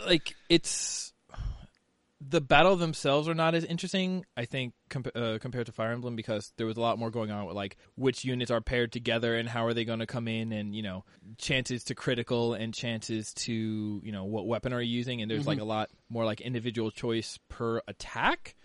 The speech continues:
Speaker 1: and ways to line that up. But there's enough passive stuff that they are sort of interesting battles that you make interesting choices during. So it's really enjoyable so far, and I'm pretty sure there's going to be even more that is going to reveal to me soon.
Speaker 2: In summation,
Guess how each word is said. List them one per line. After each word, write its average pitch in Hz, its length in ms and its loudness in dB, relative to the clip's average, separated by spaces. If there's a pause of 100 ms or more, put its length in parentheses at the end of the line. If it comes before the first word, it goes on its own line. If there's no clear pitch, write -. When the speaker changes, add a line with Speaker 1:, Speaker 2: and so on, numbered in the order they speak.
(140)
Speaker 1:
and 107 420 -6
ways 117 200 -2
to 131 80 -4
line 117 220 -2
that 123 140 0
up. 202 160 -2 (220)
But 139 260 6 (300)
there's 139 240 4
enough 147 320 0
passive 135 420 2
stuff 120 240 -2
that 113 200 0 (120)
they 120 180 2
are 113 260 4
sort 120 180 -4
of 110 140 -4
interesting 107 520 -6
battles 98 500 -2
that 101 300 -2
you 110 140 -6
make 107 240 -4
interesting 107 400 -8
choices 95 340 -8
during. 87 280 -10
So 92 200 -8
it's - 200 -12 (240)
really 143 340 8
enjoyable 113 380 0
so 104 160 -6
far, 95 240 -6
and 92 300 -8 (180)
I'm 113 120 -6
pretty 135 300 -2
sure 117 240 0
there's 113 180 -2
going 113 240 -2
to 117 60 -4
be 110 260 -4
even 110 180 -4
more 101 360 -4
that 92 280 -6
is 107 120 -10
going 104 140 -6
to 104 60 -6
reveal 92 280 -10
to 71 60 -14
me 82 100 -14
soon. 80 240 -14 (540)
Speaker 2:
In 269 160 4
summation, 233 760 2